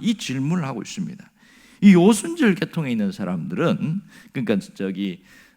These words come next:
어, 순복음 계통에 있는 사람들은 너희가 믿는 것과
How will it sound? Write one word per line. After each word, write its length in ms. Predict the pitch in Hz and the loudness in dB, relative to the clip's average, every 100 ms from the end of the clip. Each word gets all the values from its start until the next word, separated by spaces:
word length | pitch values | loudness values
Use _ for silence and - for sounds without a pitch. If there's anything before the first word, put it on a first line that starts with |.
| _ | _
어, 360 | 78 76 - - | -20 -20 -20 -20
순복음 520 | - 143 151 240 233 196 | -18 -10 -4 0 0 0
계통에 300 | 147 123 101 | -2 -4 -4
있는 200 | 98 85 | -4 -8
사람들은 600 | 80 78 76 - 80 - _ _ _ - | -14 -14 -14 -14 -14 -16 _ _ _ -4
너희가 320 | 135 208 208 | 0 2 0
믿는 640 | 156 95 98 147 214 277 262 | -6 -10 -6 -2 0 -2 -2
것과 640 | 175 - 156 156 151 160 | -4 -6 -4 -4 -4 -12